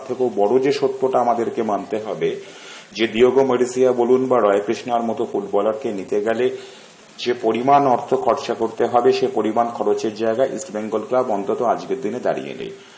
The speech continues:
আগামী দিনে তারা দাঁড়াক, তারা ভালো দল গঠন করুক, উপযুক্ত বিনিয়োগ হোক, এগুলো একজন ইস্টবেঙ্গল সমর্থক, সমর্থক হিসাবে আমি আপনি আশা করব।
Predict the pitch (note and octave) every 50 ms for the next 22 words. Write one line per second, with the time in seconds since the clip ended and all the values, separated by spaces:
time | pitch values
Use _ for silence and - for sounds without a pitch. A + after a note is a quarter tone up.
0 | - - - - - - - F#2 F#2 G2+ A2 A2 A2 G#2 G#2 G#2+ A2 A2 G#2+ G#2
1 | G#2 - G#2 G2 G2+ G#2 G#2+ A2 A2+ - - - G2+ F#2+ G2 - - F#2+ F#2+ G2+
2 | - G#2 G2 F#2+ - F#2+ G2 G2 G2 G#2+ G#2 G2+ - G2+ G#2 G#2+ A2+ A2+ A2+ -
3 | - - - - - - - - - A#2+ A#2 G#2+ B2 B2 B2+ C3 C3 - B2+ A#2+
4 | G#2 G#2+ A2 A2 A2+ A#2+ B2+ A#2 - C3+ C3 G2 - - - A2 G#2 B2+ C3 C#3
5 | C3+ C3+ C3+ C3+ B2+ A2 - A2 A#2 A#2+ A#2 A#2+ A#2+ - - A#2+ A#2 A#2+ A#2+ -
6 | - A#2+ A2+ B2 A#2+ A2+ - - - - - - - _ - - A#2+ A#2 A#2 A2+
7 | - - G2+ - F#2+ - - F2+ E2 E2 D#2 D#2 - - - - - - - -
8 | - - - G#2 G#2+ B2 B2 B2+ B2 - B2+ A#2+ G#2 E2 E2 - E2+ - - C2
9 | C2 B1+ B1+ C#2 -